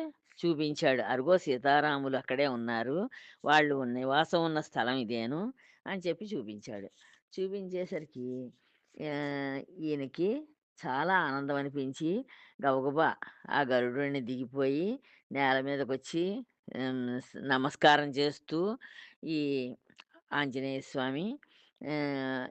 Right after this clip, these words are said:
నిలబడున్నాడు. అక్కడ గుమ్మం ముందే నిలబడున్నాడు. ఈ, ఈయన లోపలికెళ్ళాడు. ఈ గరుడు లోపలికెళ్ళి,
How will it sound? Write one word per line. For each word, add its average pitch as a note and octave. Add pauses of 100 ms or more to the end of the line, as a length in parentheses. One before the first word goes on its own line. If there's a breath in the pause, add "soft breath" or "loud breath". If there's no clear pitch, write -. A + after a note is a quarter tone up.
నిలబడున్నాడు. D3
అక్కడ C3+
గుమ్మం C3+
ముందే C#3+
నిలబడున్నాడు. A#2+ (580 loud breath)
ఈ, G#3 (1500)
ఈయన F#3+
లోపలికెళ్ళాడు. C#3+ (1400 loud breath)
ఈ C#3
గరుడు C3+ (400 loud breath)
లోపలికెళ్ళి, C3